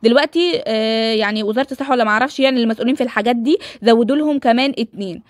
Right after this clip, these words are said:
ع-، واحد منهم اللي هو السيلينوسيستين، التاني ما مالكوش، مالكوش دعوه يعني باسمه عشان ما يلخبطكوش.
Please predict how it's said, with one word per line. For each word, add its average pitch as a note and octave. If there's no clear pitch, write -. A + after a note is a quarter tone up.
ع-، -
واحد B3+
منهم E4+
اللي B3
هو D4
السيلينوسيستين، B3+
التاني C#4+
ما B3
مالكوش، A3+
مالكوش A3+
دعوه C4
يعني B3
باسمه -
عشان G#3
ما C4+
يلخبطكوش. A3